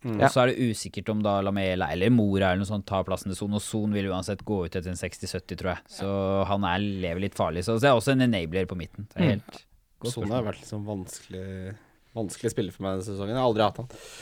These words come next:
Speaker 2: Nei.
Speaker 3: Nei.
Speaker 1: Ehm, jeg synes det er, det er noe s-,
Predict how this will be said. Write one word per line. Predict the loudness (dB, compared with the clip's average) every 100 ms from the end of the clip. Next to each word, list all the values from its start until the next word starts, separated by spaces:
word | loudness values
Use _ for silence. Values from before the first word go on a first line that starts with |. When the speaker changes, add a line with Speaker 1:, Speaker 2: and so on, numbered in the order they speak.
| -16 -12 -2
Speaker 2:
Nei. | -2 -2 -8 -6 6
Speaker 3:
Nei. | 8 10
Speaker 1:
Ehm, | 8 6 4 4 2 2 2 2 4 4 4 2 -2 -12 _ _ -2
jeg | 2
synes | 2 6
det | 6
er, | 6 6
det | 6
er | 6 4 4 6
noe | 10 12 12
s-, | 8 2 0 -4 -4 -10